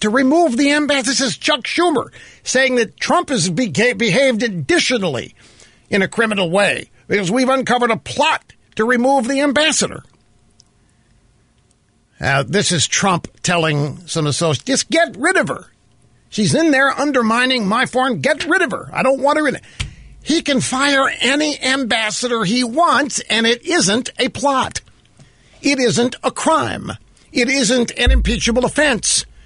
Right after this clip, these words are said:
The president, whoever he is, runs American foreign policy. If he doesn't like an amba-, who do you think appoints the ambassadors? She's a holdover from the Obama years. I think Trump is going out of his way trying to be gracious here, not firing,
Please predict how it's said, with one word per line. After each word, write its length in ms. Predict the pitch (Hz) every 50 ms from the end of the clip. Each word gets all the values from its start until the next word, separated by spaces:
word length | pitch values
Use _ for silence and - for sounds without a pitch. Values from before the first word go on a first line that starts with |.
| - - - - - - - - - - - _ _ -
The 80 | -
president, 500 | 135 - 208 302 302 175 185 156 143 117
whoever 420 | 113 - 269 311 311 269 214 233 220
he 140 | 208 185 143
is, 360 | 127 - - - - - -
runs 300 | - 147 190 226 240 202
American 460 | 214 202 185 185 185 - 190 196 151
foreign 260 | - 180 180 185 170
policy. 360 | 160 262 285 240 196 - 160
If 60 | 143 135
he 60 | 170
doesn't 220 | 202 220 214 208
like 180 | 214 214 214 208
an 80 | 214 214
amba-, 340 | 208 202 165 190 170 - - - - _
who 160 | - 330 403
do 60 | 403 370
you 100 | 339 269
think 180 | 330 359 349
appoints 420 | 339 247 - - 381 415 427 - -
the 120 | 180 127
ambassadors? 580 | 113 110 107 110 - 117 - 127 - - - - - - - -
She's 240 | - - 294 285 214
a 60 | 240
holdover 580 | 175 - 254 320 330 269 254 247 254 254 269 -
from 140 | - 247 247
the 80 | 247
Obama 500 | 226 214 214 185 185 165 127 - - 113
years. 380 | 113 - - - - 190 180 - - - _ _ _ _ _ _ _ _ _ _ _ _ _ _ _ _ _ _ _ _ _ _ _ _ _ _ _ _ _ _ -
I 160 | - - 233
think 160 | 240 190 - -
Trump 240 | - 156 156 135
is 100 | 143 117
going 260 | 117 143 147 151 143 139
out 120 | 143 151
of 80 | 147 143
his 140 | 139 104
way 200 | 110 143 170 196
trying 220 | 151 - 156 180 202
to 80 | 196
be 100 | 185 208
gracious 640 | 160 - 123 131 175 247 233 - - 160 117 - -
here, 200 | 165 127 - -
not 220 | 127 143 143 -
firing, 760 | - - - 139 135 143 147 147 151 156 151 147 143 160 165